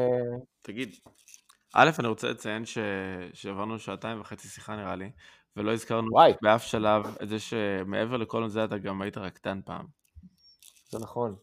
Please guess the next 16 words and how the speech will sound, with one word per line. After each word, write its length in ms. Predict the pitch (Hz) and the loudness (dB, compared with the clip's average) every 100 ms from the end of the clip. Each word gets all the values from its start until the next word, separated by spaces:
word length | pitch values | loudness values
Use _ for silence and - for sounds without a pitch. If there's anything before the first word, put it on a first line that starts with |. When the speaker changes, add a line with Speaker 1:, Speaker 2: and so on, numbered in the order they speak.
| _ | _
Speaker 2:
לא 60 | 139 | 2
הזכרנו 280 | 170 233 240 | 6 6 6
מלא 180 | 120 160 | 6 6
דברים, 240 | 214 127 | 4 2
התחלנו, 320 | - 147 190 139 | 2 4 4 0
התחלנו 240 | - 135 170 | -4 -2 0
לדבר 240 | 135 151 | 2 2
על 80 | 170 | 2
הבסיס 440 | 113 - 170 - 143 | 0 -2 -4 -4 -6
ולא 300 | 117 107 139 | -4 -2 -2
המשכנו 420 | 151 139 143 156 | -4 -6 -8 -6
Speaker 1:
זה, 60 | 147 120 | -4 -2
אני, 200 | 120 117 | -2 0
Speaker 2:
הלאה. 200 | 135 139 | 4 4
Speaker 1:
זה 180 | 92 131 | 4 2
הטר-, 180 | 139 | 2